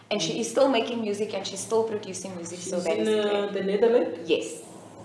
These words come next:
Speaker 2: One of my friends did a video for her when she came here.
Speaker 1: Yes, so she's
Speaker 2: Mm-hmm.
Speaker 1: living out there, she's
Speaker 2: Yes,
Speaker 1: doing
Speaker 2: sir.
Speaker 1: amazing stuff.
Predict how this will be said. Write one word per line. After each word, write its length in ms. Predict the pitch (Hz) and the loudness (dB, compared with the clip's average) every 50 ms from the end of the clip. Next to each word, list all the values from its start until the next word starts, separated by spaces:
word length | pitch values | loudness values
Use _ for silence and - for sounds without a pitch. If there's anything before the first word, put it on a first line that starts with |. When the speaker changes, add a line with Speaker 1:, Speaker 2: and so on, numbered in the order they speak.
| - - - - - | -18 -18 -18 -16 -10
Speaker 2:
One 240 | - 151 165 170 190 | -8 -6 -4 -4 -4
of 120 | 208 190 | -4 -4
my 140 | 208 208 202 | -4 -4 -6
friends 320 | 202 - 208 196 196 185 190 | -4 -4 -4 -4 -4 -2 -2
did 120 | 180 170 | -2 -2
a 80 | 175 160 - 135 147 | -2 -4 -4 -6 -4
video 280 | 156 175 175 165 165 | -4 -2 0 0 0
for 180 | 165 160 156 143 135 139 | 0 -2 -4 -6 -6 -6
her 100 | 135 135 135 127 | -6 -8 -8 -10
when 100 | 131 131 | -12 -14
she 160 | - - - - | -14 -14 -14 -14
came 340 | - - - 135 135 135 | -12 -12 -10 -8 -8 -8
here. 100 | 131 131 127 - - - - | -8 -10 -12 -14 -16 -16 -8
Speaker 1:
Yes, 380 | 190 170 143 - - - - - | -4 -4 -4 -4 -6 -10 -10 -8
so 100 | 214 196 | -6 -4
she's 260 | 196 202 - 247 240 | -4 -4 -2 -4 -2
Speaker 2:
Mm-hmm. 80 | 214 202 190 | 0 2 2
Speaker 1:
living 200 | 185 202 208 214 | 2 2 0 0
out 180 | 208 196 202 | 0 -2 -2
there, 140 | - 185 185 185 | -4 -6 -6 -6
she's 180 | - 185 180 - | -8 -8 -8 -8
Speaker 2:
Yes, 80 | 156 170 | -6 -4
Speaker 1:
doing 100 | 185 185 196 | -4 -4 -4
Speaker 2:
sir. 260 | 190 - - - - 175 | -6 -8 -10 -12 -12 -10
Speaker 1:
amazing 380 | 170 165 160 165 165 165 165 | -8 -8 -8 -8 -8 -10 -12
stuff. 260 | 165 - 160 - - | -12 -12 -14 -14 -14